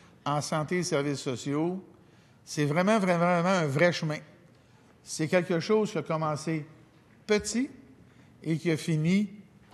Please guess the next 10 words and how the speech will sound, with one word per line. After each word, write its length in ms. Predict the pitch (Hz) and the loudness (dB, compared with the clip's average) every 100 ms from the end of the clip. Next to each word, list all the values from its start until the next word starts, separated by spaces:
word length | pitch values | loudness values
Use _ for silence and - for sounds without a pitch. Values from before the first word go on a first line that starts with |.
| - | -18
très 340 | - 196 196 | -2 2 2
grand. 240 | 156 127 123 - - - - - - - - - - - - - - - _ - - - | 2 -6 -10 -18 -20 -20 -20 -20 -20 -20 -20 -20 -20 -20 -20 -20 -20 -20 _ -20 -20 -10
C'est 440 | - 180 180 - | -4 2 2 2
un, 580 | 185 170 165 156 143 - | 2 4 4 2 -2 -6
c'est 160 | - 170 | -4 0
quelque 320 | 196 165 185 | 2 2 0
chose 560 | 170 196 208 202 160 - | 2 2 4 2 -2 -8
qui 400 | - 170 170 170 | -6 -4 2 4
a 140 | 165 | 4
commencé 920 | 165 170 165 160 139 180 180 175 160 | 2 0 2 0 -2 0 2 2 0